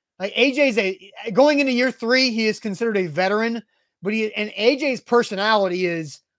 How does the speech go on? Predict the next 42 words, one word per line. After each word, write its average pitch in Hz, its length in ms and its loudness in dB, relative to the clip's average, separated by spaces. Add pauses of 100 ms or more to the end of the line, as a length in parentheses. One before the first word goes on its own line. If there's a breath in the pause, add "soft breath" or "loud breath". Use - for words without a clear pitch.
(140)
learn 220 420 2
more. 160 340 -6
I 220 160 6
want 220 260 2
to 196 80 0
learn 196 340 0
more. 151 280 -6
Teach 240 340 -6
me 214 160 -6
things. 180 540 -8 (260)
Uh, 185 360 2
you 180 80 -10
know, 165 240 -4 (140)
older 190 480 -2
veteran 185 500 -2
who's 175 200 -8
been 185 140 -4
in 180 40 -6
the 185 80 -6
league 180 280 -4
for 170 300 -8 (220)
nine 190 320 -2
years 185 340 -6
already 151 500 -6 (200)
in 180 100 -14
Robert 170 360 0
Woods. 147 480 -12 (260)
And 196 180 -10
so 214 120 -2
I 208 120 0
think 240 320 -4
that's 202 240 -2
a 185 60 -6
good 170 340 -6
thing 175 320 -8
for 160 460 -6 (320)
A 196 160 0
J 175 140 -4
to 165 60 -6
have 160 360 -2
somebody 180 400 -4
there 170 400 -4